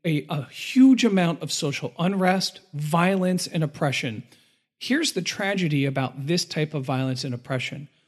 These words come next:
Nobody knows how many people died in the formation of splitting up these countries. The reason nobody knows, nobody bothered to count.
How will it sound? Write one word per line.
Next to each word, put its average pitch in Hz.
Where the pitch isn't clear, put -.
Nobody 185
knows 135
how 147
many 143
people 135
died 120
in 151
the 143
formation 135
of 131
splitting 147
up 135
these 127
countries. -
The 139
reason 175
nobody 139
knows, 110
nobody 147
bothered 120
to -
count. 117